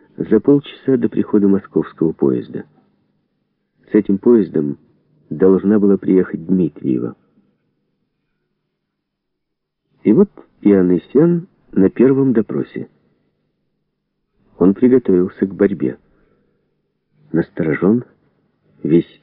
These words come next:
ощетинился, приготовился лгать, выкручиваться, хотя биться против фактов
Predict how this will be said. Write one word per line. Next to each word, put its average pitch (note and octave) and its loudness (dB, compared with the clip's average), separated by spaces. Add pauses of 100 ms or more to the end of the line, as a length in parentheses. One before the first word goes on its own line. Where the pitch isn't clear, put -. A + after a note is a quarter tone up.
ощетинился, - -2 (880)
приготовился D#2+ 0
лгать, G#2+ -2
выкручиваться, G2+ -4 (1000)
хотя D3+ 0
биться C#3+ 0
против A#2 -2 (260)
фактов - -2